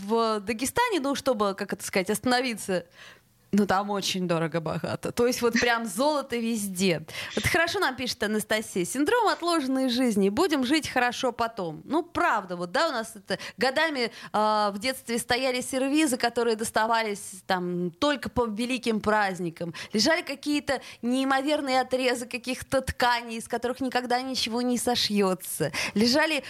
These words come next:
а, какие-то скатерти, которые, опять-таки, почему-то нельзя было доставать. Какие-то, а, праздничные платья, которые понадобились бы раз в году или раз в жизни. Вот странно, да?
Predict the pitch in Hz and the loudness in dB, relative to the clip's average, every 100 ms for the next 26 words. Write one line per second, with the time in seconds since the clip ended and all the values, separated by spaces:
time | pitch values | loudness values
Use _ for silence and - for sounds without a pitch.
0 | - - 226 226 233 302 294 - - 330 | -6 0 0 0 -4 -2 -2 0 0 0
1 | 330 - 294 254 247 269 262 269 262 220 | -2 -4 -4 -2 0 0 0 0 -2 -8
2 | 214 - 285 285 285 254 277 277 277 220 | -2 0 2 2 2 2 2 0 -2 -2
3 | 247 - 269 226 196 185 175 - - - | -6 0 0 2 0 0 -6 -16 -10 -8
4 | 156 311 311 277 254 196 233 233 233 226 | 0 2 2 2 2 2 2 2 2 -2
5 | - 277 285 320 285 - 277 277 254 262 | -2 0 2 0 -4 -2 0 -2 0 0
6 | 311 - 233 226 254 240 233 240 247 269 | 0 -6 -4 -2 0 0 -2 0 0 -2
7 | 262 226 240 214 208 226 240 226 190 233 | -4 -6 -4 -2 0 0 0 -6 -2 -2
8 | 208 180 160 - - - 120 165 190 190 | 0 -2 -2 -8 -12 -10 -4 0 2 2
9 | 202 175 180 190 156 151 151 - _ 190 | 2 -2 0 0 0 -2 -4 -10 _ -4
10 | 208 - - 311 311 190 170 220 247 233 | -4 -4 0 2 2 -2 0 0 0 -2